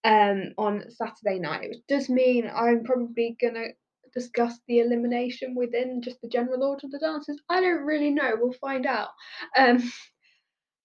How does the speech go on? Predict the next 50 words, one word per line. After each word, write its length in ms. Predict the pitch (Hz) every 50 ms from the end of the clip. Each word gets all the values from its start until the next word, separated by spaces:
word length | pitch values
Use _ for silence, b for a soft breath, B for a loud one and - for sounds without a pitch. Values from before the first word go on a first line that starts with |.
| _ _
yeah, 140 | - 285 269
there's 180 | 254 247 247 240
a 60 | 220
lot 320 | 202 214 233 254 247 - -
to 80 | -
talk 360 | - - - 226 220 214 -
about. 380 | - - 175 165 165 170 - - -
Obviously, 760 | 220 214 220 214 220 - _ 233 233 226 226 226 226 220 -
um, 240 | - 220 214 208 214
we 120 | 214 220
also 180 | 226 226 - 233
didn't 180 | 233 226 226
have 140 | 214 214 208
Gigi 220 | 214 220 220 202 202
and 60 | 202
Graziano 460 | 196 - - - 220 208 196 190 190
perform 260 | 190 - - 180 180
this 200 | 180 185 180 - 190
week. 200 | 175 170 - - -
She 200 | - - - 208
tested 320 | - - 196 - _ 202 - _
positive 300 | 196 175 - _ 196 _
for 100 | _ 196
covid, 540 | - - - 190 185 180 185 190 180 180 180 - _
and 180 | 202 202 202 208
they're 240 | 208 208 202 202 - -
hoping 340 | - 254 254 277 - 320 302
that 140 | 320 330 -
she'll 160 | - 330 302
be 100 | 320 302
back 260 | 311 294 285 285 - -
next 260 | 247 - - - _ _ _
week, 280 | 196 202 247 - - - -
although 260 | 254 240 240 233 233
the 160 | 233 233 240 - -
timing, 500 | 262 269 294 285 254 233 220 220 220 - - _
I 80 | - 240
don't 300 | 233 262 240 233 240 -
know 200 | 233 233 220 220
quite 280 | - - 240 220 -
when 160 | 214 220 214 214
she 140 | 214 214
tested 360 | 208 208 202 - _ - 196 196 -
positive, 480 | - 190 196 202 190 _ - - - _
but 100 | - -
it 40 | -
was 120 | 214 202 208
announced 240 | 208 196 - - _
on 120 | 196 190 190
Wednesday, 680 | 196 190 190 190 196 196 _ - - - - - 214